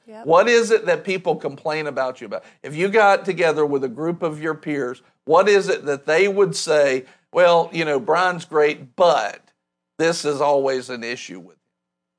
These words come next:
Speaker 2: Like, you need to watch that thing, because that thing,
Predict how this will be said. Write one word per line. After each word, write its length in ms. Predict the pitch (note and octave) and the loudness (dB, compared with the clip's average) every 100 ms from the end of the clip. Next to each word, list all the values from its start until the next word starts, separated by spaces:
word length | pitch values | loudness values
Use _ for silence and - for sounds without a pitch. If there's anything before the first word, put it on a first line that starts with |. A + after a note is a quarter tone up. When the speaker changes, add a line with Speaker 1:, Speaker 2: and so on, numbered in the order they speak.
| _ - | _ -4
Speaker 2:
Like, 240 | C3 - _ _ _ - | -4 -6 _ _ _ -6
you 120 | D3 | -2
need 240 | F3+ A3 | 0 2
to 80 | A#3+ | 4
watch 440 | G#3+ F#3+ F3+ - - | 2 2 -2 -8 -4
that 280 | C3+ - - | -2 -2 -12
thing, 240 | D#2+ D#2+ _ - | -20 -20 _ -16
because 420 | B2+ C#3 C#3 B2 | -2 0 0 -2
that 460 | D#3+ G#3 A#3+ - - | 0 0 -2 -6 -6
thing, 520 | G3+ C#3+ A2 G2 | -4 -4 -8 -16